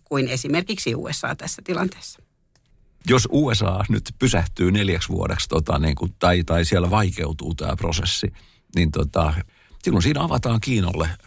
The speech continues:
Speaker 2: valta, ö, tota, vallata, ö, markkinoita. No sitten tulee se kysymys, että mikä on sun mielestä niin kuin fiksu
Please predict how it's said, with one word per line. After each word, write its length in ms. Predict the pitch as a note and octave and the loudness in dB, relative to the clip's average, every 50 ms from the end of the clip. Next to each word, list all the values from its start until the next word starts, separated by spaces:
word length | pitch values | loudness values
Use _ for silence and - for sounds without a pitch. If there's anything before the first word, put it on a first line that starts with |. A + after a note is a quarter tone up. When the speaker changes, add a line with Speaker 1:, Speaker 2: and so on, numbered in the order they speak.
| - - - - - - G2 | -14 -14 -14 -14 -8 -2 2
Speaker 2:
valta, 360 | G#2 A2 G2+ F2+ - - - - - - - - - - - - - - - - _ _ _ _ _ - - | 2 4 2 2 0 -4 -6 -8 -12 -20 -20 -20 -20 -20 -20 -20 -20 -20 -20 -20 _ _ _ _ _ 0 2
ö, 200 | G#2+ G#2+ G2+ F#2+ | 2 2 2 2
tota, 440 | G2 G2 E2 - - F#2+ F#2+ F2 D#2+ - - - B1 - | 0 -2 -2 0 2 2 2 2 -2 -4 -4 -6 -4 0
vallata, 460 | F#2 B2+ C#3+ C3 A#2 G#2 F#2+ - F2 E2 F#2 G2 - - F2 F2 | 2 2 2 2 2 -2 -2 -2 -2 -2 -4 -4 -6 -8 -6 -4
ö, 60 | - D#2+ E2 D#2 | -4 -2 0 2
markkinoita. 840 | G#2+ A#2+ A2 G2+ - - G2 F2 D2+ D2+ D2 C2 B1+ - - - - - - - - | 2 2 2 2 -2 -2 0 0 0 0 0 -2 -2 -2 -4 -4 -6 -10 -14 -6 -2
No 60 | F2+ | 0
sitten 260 | F#2 D3+ - - - - | 0 0 0 -2 -2 0
tulee 160 | A#2+ G2+ G2+ | 2 2 2
se 80 | G2 | 2
kysymys, 320 | - - B2+ A#2+ A#2 G#2 A2+ | 2 2 2 2 2 2 0
että 260 | A2+ - - - G#2+ G2 - - - _ _ _ _ _ - | -2 -2 -2 -4 -4 -4 -6 -12 -20 _ _ _ _ _ -2
mikä 300 | - C3+ C3+ - C#3+ B2+ | 0 0 2 2 2 2
on 160 | A2+ G#2 G#2 G2 - _ _ _ _ _ _ _ _ _ - | 2 2 0 -2 -4 _ _ _ _ _ _ _ _ _ -6
sun 240 | - - - D3 D3+ | -2 2 2 4 4
mielestä 420 | C3+ A#2+ A2+ G2 F#2+ - - G#2 | 2 2 0 0 -2 -2 0 0
niin 140 | G2 G2+ G2+ | 0 0 0
kuin 180 | - E2+ F2 - - - - - E2 | -2 -4 -6 -8 -8 -10 -8 -6 -4
fiksu 540 | F#2 - - C#3+ - - - - A2+ F#2 - | -2 0 0 0 0 0 0 0 0 -2 -2